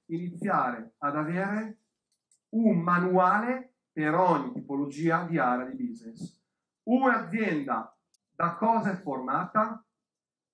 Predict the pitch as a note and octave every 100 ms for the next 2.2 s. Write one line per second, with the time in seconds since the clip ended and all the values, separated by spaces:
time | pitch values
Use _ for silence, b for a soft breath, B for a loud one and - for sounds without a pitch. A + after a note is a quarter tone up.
0 | _ _ _ _ _ _ _ _ _ _
1 | C3 D3 F#3+ F#3+ - - C3 B2 B2 B2
2 | F3+ A3